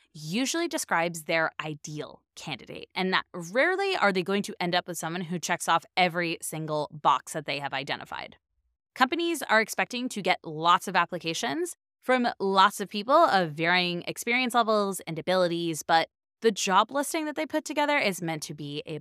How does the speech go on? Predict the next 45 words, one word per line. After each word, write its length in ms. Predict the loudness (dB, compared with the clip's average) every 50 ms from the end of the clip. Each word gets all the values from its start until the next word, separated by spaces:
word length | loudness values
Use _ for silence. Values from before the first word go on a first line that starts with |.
| -2 0
ballpark. 720 | 2 4 4 2 0 -4 -6 -8 -8 -8 -12 -20 -20 _ _ _ _
Now, 480 | 0 2 4 6 6 6 4 2 -2 -6 _ 4
I 160 | 4 6 6
am 120 | 4 2
not 180 | 0 0 0 0
saying 220 | -2 -2 -2 -2
to 120 | -2 -4 -6
apply 400 | -6 -2 -2 0 2 2 0 -2
for 200 | -4 -8 -8 -8
a 100 | -8 -10
brain 420 | -12 -8 -6 -6 -6 -4 -6 -6
surgeon 400 | -4 -4 -4 -4 -4 -6 -6 -4
job 380 | 2 4 4 6 6 4 2 0
if 220 | -2 -4 -4 -4 -6
you 280 | -10 -8 -6 -6 -4
have 240 | -2 -2 -4 -4 -4
never 360 | -8 -6 -6 -4 -4 -4 -4
been 220 | -4 -4 -6 -6 -6
to 160 | -8 -8 -8
medical 400 | -6 -2 0 0 0 2 0 -2
school, 460 | -2 -4 -6 -6 -4 0 0 0 0 -2 _ _ _ _ _ _ _
but 160 | 2 2 2
what 140 | 2 2 2
I 60 | 2
am 260 | 2 0 0 0 0
saying 300 | 0 -2 -2 -2 -2 -2
is 100 | -2 2
that 220 | 4 2 2 2 -2
you 180 | -6 -6 -6
want 300 | -6 -6 -6 -6 -6 -6
to 100 | -6 -4
be 140 | -4 -4 -4
applying 560 | -6 -6 -4 -2 0 0 0 -2 -2 -4 -6 -8 _ -20 _
for 160 | _ -2 -2
roles 440 | -2 0 2 2 2 2 2 -2 -2
that 160 | -2 -2 0
are 100 | 0 -2
slightly 560 | -2 -6 -6 -4 -4 -4 -2 -2 -4 -4 -4 -4 -4
outside 420 | -6 -6 -6 -6 -10 -8 -6 -6
of 100 | -6 -6
your 120 | -6 -4 2
comfort 340 | 2 2 2 2 -4 -4
zone. 280 | -4 -10 -12 -14 -16 -18 _ _ _ _ _ _ _ _
For 160 | _ 4 4
example, 500 | 4 4 2 -4 -4 -4 -8 -10 -10 -12